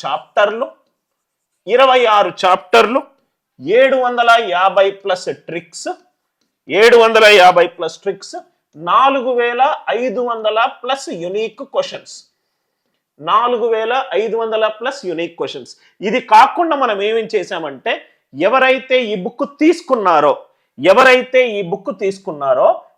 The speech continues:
వాళ్ళకు మనము ప్లస్, ఈ బుక్ కాస్ట్ వచ్చేసరికి ఫైవ్ హండ్రెడ్ అండ్ నైంటీ రూపీస్, ఐదు వందల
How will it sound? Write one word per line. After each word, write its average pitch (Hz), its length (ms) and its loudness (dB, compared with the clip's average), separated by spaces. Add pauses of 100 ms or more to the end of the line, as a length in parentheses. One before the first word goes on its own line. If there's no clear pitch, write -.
వాళ్ళకు 226 540 0
మనము 190 500 -6 (140)
ప్లస్, 240 240 0 (760)
ఈ 214 80 -4
బుక్ 247 360 -6
కాస్ట్ 247 280 4
వచ్చేసరికి 240 640 -6
ఫైవ్ 247 400 -2
హండ్రెడ్ 226 260 -4
అండ్ 226 180 -4
నైంటీ 156 380 -10
రూపీస్, - 500 -16 (480)
ఐదు 240 280 0
వందల 240 480 2